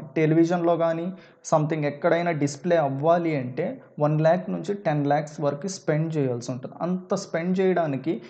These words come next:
మనం ఏంటంటే స్మాల్ బిజినెస్ అప్పుడు, స్టార్టింగ్ అప్పుడు ఏంటంటే అమౌంట్ అయితే తీసుకొని వస్తాం, స్పెండ్ చేసేస్తూ ఉంటాం. ఓకేనా? ఆ కాస్ట్ అనేది, అంత కాస్ట్ అనేది మనం స్పెండ్ చేయడానికి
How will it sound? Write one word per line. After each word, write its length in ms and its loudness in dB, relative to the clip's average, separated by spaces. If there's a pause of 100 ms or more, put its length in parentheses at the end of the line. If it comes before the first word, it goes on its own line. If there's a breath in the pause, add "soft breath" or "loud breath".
(140)
మనం 160 2
ఏంటంటే 280 0
స్మాల్ 320 6
బిజినెస్ 420 0
అప్పుడు, 520 0
స్టార్టింగ్ 560 0
అప్పుడు 220 -4
ఏంటంటే 640 -4
అమౌంట్ 340 0
అయితే 160 -2
తీసుకొని 460 -4
వస్తాం, 500 -6
స్పెండ్ 440 -2
చేసేస్తూ 440 0
ఉంటాం. 320 -4 (500)
ఓకేనా? 320 -2 (340 loud breath)
ఆ 40 0
కాస్ట్ 440 2
అనేది, 320 -2
అంత 280 2
కాస్ట్ 480 0
అనేది 280 0
మనం 240 -2
స్పెండ్ 500 0
చేయడానికి 600 0